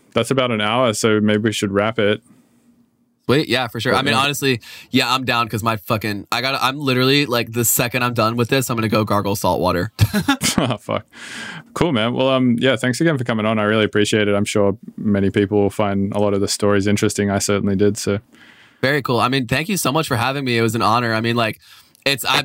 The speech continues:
Speaker 2: I still, like, there's, there's a small part of me that, that truly does fanboy every time I talk to you. And I, I know I've told you this before, but it's, like, legitimately, like,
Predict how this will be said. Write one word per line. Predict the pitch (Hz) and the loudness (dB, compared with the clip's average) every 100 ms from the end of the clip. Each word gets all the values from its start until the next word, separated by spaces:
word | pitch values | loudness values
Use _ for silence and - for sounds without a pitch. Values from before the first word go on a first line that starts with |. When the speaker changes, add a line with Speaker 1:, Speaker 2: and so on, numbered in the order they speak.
| - | -2
Speaker 2:
I | 135 | -2
still, | 143 - 156 160 156 | -2 -2 0 0 0
like, | 139 123 | 0 0
there's, | - 147 131 | 0 -2 0
there's | 139 143 | -2 0
a | 143 | -2
small | - 139 135 | 0 0 2
part | 135 131 | 2 2
of | 123 | 0
me | 127 | 0
that, | 117 113 117 | 2 0 -2
that | 123 110 | -4 -4
truly | - 139 127 127 | 0 2 4 2
does | 120 113 | 2 0
fanboy | 120 113 110 107 104 | 0 0 2 2 2
every | 107 | 2
time | 110 104 | 0 -2
I | 104 | 0
talk | 113 104 | 2 0
to | 113 | 0
you. | 101 | 0
And | 98 | 0
I, | 101 104 | -2 -2
I | 120 | -2
know | 131 | 0
I've | 135 127 | 0 0
told | 139 120 | -2 0
you | |
this | 117 | 0
before, | - 104 113 113 | 0 -2 2 2
but | 107 | 2
it's, | 101 - | 0 2
like, | 101 92 - - - _ | 0 0 -6 -20 -20 _
legitimately, | 123 147 143 151 151 147 123 | 0 2 2 0 0 0 2
like, | 120 113 | 2 0